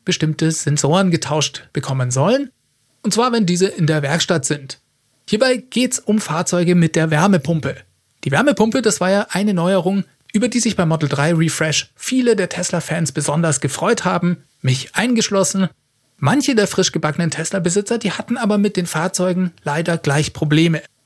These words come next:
Richtig blöde Probleme sogar, denn bei denen fiel gerade bei kalten Temperaturen einfach die Heizung aus. Das ist im Winter so ziemlich das Worst-Case-Szenario, das man sich vorstellen kann. Und das lag meines Wissens gar nicht mal an der Wärmepumpe selbst,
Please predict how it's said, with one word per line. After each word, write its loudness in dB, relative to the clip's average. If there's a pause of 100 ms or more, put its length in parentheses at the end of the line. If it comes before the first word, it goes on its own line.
(120)
Richtig 0
blöde 4
Probleme 0
sogar, -2 (180)
denn 2
bei 2
denen 0
fiel -2
gerade 0
bei -2
kalten -2
Temperaturen -2 (240)
einfach -2
die -4
Heizung -2
aus. -4 (640)
Das -2
ist 0
im 2
Winter 4
so 0
ziemlich 2
das 0
Worst-Case-Szenario, 2
das 0
man 0
sich -2
vorstellen 0
kann. 0 (480)
Und 0
das 0
lag 0
meines 0
Wissens -2
gar 0
nicht -2
mal 0
an -2
der 0
Wärmepumpe 0
selbst, 0